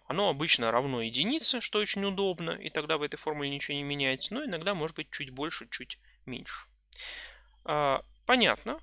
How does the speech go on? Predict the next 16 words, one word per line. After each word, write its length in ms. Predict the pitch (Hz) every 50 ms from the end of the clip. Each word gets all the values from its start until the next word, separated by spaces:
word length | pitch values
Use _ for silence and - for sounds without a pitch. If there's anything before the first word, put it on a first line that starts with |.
| - -
что 220 | - - - 165
в 60 | 156
нашем 320 | 165 175 156 - - - -
составном 460 | - 139 - - 147 151 143 131 123
микроскопе 760 | 117 120 - 123 123 120 - - - 302 311 - - 285 254 - _ _ _ -
у 60 | 151
нас 260 | 151 143 139 - -
есть 200 | 135 123 131 131
две 200 | 131 123 117 113
линзы, 480 | - - - - 233 247 330 339 330 311 - - -
и 140 | 214 214 202
первая 360 | - 247 254 247 233 214 202
линза 420 | 190 190 196 175 156 151 139 - - -
работает 840 | 147 147 160 156 156 160 147 135 - - 123 120 120 120 - - _ _ _ _ _ -
в 60 | 143
виде 260 | 139 156 147 131 131